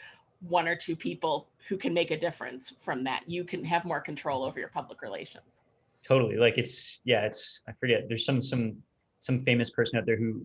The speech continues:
Speaker 2: who says, you know, "We're, we're all media companies." Um, I also have a, a mentor, th-, this fellow named Matt Plapp, who, um,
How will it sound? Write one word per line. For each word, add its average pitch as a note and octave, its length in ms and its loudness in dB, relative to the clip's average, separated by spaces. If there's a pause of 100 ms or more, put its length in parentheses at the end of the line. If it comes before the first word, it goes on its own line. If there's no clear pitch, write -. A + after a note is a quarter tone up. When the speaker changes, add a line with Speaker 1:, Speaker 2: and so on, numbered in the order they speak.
Speaker 2:
who A#2 100 -2
says, A2+ 340 2
you A#2 60 0
know, A2 100 2
"We're, A2+ 220 4
we're A#2 180 4
all A#2 160 8
media A#2 400 4
companies." A#2+ 680 0 (200)
Um, G#2 540 0 (260)
I A2+ 100 6
also A#2 260 4
have A2+ 160 4
a, G#2+ 260 6 (220)
a - 20 0
mentor, A2+ 360 2
th-, A#2 140 0
this A2 200 -2
fellow A2+ 180 6
named A2 180 2
Matt A2 200 2 (120)
Plapp, G#2+ 200 6 (120)
who, A2 160 2
um, G#2 280 -2